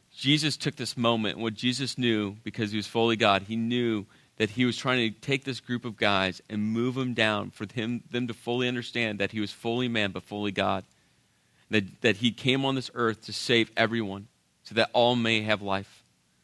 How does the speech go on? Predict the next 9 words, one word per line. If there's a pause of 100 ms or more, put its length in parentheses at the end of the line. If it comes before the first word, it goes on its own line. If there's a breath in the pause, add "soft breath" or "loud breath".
(1400)
You
see,
in
that
moment, (220)
the
disciples
were
faced